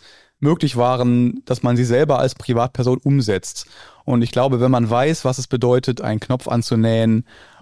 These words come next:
oder ein Hockerbein zu reparieren, dann weiß man, was es bedeutet, was da für eine Wertigkeit im Produkt steckt. Und genauso ist es auch, was ihr eben angesprochen habt mit der Weitergabe von Möbeln. Wir leben heute schon in einer Gesellschaft,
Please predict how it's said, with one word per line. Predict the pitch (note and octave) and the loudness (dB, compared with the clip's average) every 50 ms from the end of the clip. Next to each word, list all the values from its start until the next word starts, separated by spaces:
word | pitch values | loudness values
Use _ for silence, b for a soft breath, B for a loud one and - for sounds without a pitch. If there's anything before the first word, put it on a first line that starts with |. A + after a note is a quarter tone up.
| B B | B B
oder | - B2 A#2 A#2+ A2+ A#2 A2 A2 A2 A2 A2 A2 A2 - _ - | -2 0 0 2 2 2 4 4 4 2 2 0 0 -4 _ -4
ein | - A#2+ A#2 A#2 A2+ A2+ | -2 0 0 0 0 0
Hockerbein | C#3 C#3 - C3 A#2 A2 A#2 A2+ A2+ A#2 A#2 A2+ | -2 -2 -2 -2 -2 0 0 0 2 2 2 0
zu | - - A#2+ | 0 -2 -2
reparieren, | A2 A2+ - - A#2 G#2+ C3+ D3+ E3 D#3+ D#3 D#3+ D#3+ C#3+ | -2 -2 -2 -2 -2 0 0 0 2 2 2 2 2 2
dann | C3+ B2 A#2+ | 0 0 2
weiß | A2+ A#2+ C#3 D#3+ - | 2 0 0 0 -2
man, | C#3 B2+ B2 | -2 0 0
was | A#2+ A#2+ | 0 -2
es | A#2+ A2+ - | -4 -6 -6
bedeutet, | A#2 - A2 A2 A#2+ - - D3 D3+ - - - | -4 -2 0 0 0 0 0 -2 -2 -4 -6 -6
was | - A#2+ A#2+ - | -4 -4 -4 -4
da | C3+ | -4
für | - - C3 | -2 0 0
eine | B2+ B2+ B2 A2 | 2 2 2 2
Wertigkeit | B2+ D3+ - D3+ - - - G#2+ G2 | 0 -2 -2 -4 -6 -4 -4 -2 -2
im | G#2+ G2+ | -2 -2
Produkt | - A2 G2+ G2+ G2 - - | -2 -2 -4 -4 -4 -6 -10
steckt. | - - - G2 F#2 - - - _ B B B B B B B B B B B B B B _ | -10 -6 -6 -6 -6 -6 -12 -20 _ B B B B B B B B B B B B B B _
Und | - C3 A#2 A#2 A#2 - | -4 -2 0 0 0 0
genauso | - C3 A#2+ A#2 B2 D3 D3 D3 D3 | 0 0 2 2 2 2 2 2 0
ist | D3+ C#3 - | -2 -2 -2
es | C#3+ B2+ - | -4 -6 -2
auch, | - B2+ C3 C3+ C#3+ C#3+ - - - _ _ _ | 0 2 2 2 2 0 -4 -10 -18 _ _ _
was | - C3+ B2+ - | -4 -4 -4 -2
ihr | D3 C3+ C3+ | 0 0 2
eben | C#3 C3+ C#3 | 2 2 2
angesprochen | C3+ C#3 B2+ - - - C3 C3 C3+ | 0 0 -2 -4 -4 -4 -2 0 0
habt | C3 B2 - _ - | 0 -2 -2 _ 0
mit | B2 B2 B2 - - | 0 0 0 0 0
der | A#2 A2+ A2+ A2+ A2+ A2+ A2+ A2+ A2 - _ - | 2 2 2 2 2 2 2 0 -2 -4 _ -2
Weitergabe | - B2+ D3+ - F3+ C3+ A#2+ B2+ B2+ B2+ B2+ B2+ | 0 0 0 0 -2 -2 0 0 0 0 0 0
von | B2 - - B2 A#2 A#2 A#2 A2+ A2+ A#2 - _ | -2 -2 0 0 2 4 2 2 2 0 -4 _
Möbeln. | - B2+ B2+ D3 C#3 B2 G#2+ F#2+ F#2 G#2 B B B B B B B B B B | -2 2 2 2 2 2 0 0 -2 -4 B B B B B B B B B B
Wir | B2+ A2+ | -2 0
leben | A2+ B2+ C#3+ C#3 C3+ | 2 2 2 4 4
heute | C#3+ C#3 D3 C#3+ D3 C3+ | 4 2 2 0 -2 -4
schon | - - C#3+ D3 D#3 | -2 0 0 0 2
in | D3+ C#3 | 2 2
einer | C3 C3 B2+ A#2+ | 2 2 0 0
Gesellschaft, | A#2+ A#2 A2+ A#2+ C3+ C#3+ - - D3 D3 - - - - | 0 0 0 0 0 0 0 -2 -2 -2 -2 -6 -14 -14